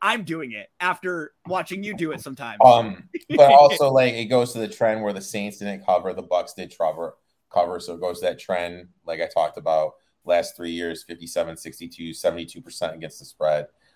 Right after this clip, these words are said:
Speaker 2: Um, small divisional home dogs. I love it. You know, I gotta, how I bet it's Saints or nothing. I was able to get the three. It's at two and a half right now. I would wait. If it gets to three, I'd invest in it,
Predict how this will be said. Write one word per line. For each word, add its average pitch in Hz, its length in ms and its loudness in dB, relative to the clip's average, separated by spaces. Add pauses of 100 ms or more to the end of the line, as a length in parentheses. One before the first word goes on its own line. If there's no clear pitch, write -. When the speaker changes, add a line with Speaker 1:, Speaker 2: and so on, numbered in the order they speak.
(420)
Speaker 2:
Um, 101 580 8
small 104 400 6
divisional 87 460 -6
home 85 200 -4
dogs. 78 500 -4 (100)
I 85 60 -4
love 80 240 -4
it. 71 180 -14 (140)
You 87 120 -18
know, 82 80 -6
I 82 80 -2
gotta, 82 320 -2 (520)
how 113 220 8
I 117 160 8
bet 107 560 2
it's 92 300 -8
Saints 95 420 -14
or 92 60 -12
nothing. 85 440 -8
I 82 180 -2
was 95 140 -8
able 90 200 -10
to 87 60 -14
get 87 160 -14
the - 60 -20
three. 85 580 -12
It's - 160 -10
at - 180 -4
two 98 140 -12
and 87 80 -10
a 85 40 -12
half 82 260 -6
right 80 180 -8
now. 78 220 -6
I 78 140 -4
would 73 140 -10
wait. 87 460 -8
If - 120 -20
it 76 80 -16
gets 80 200 -12
to 71 100 -20
three, 78 300 -10
I'd 76 140 -4
invest 71 400 -8
in 85 80 -12
it, 92 220 -6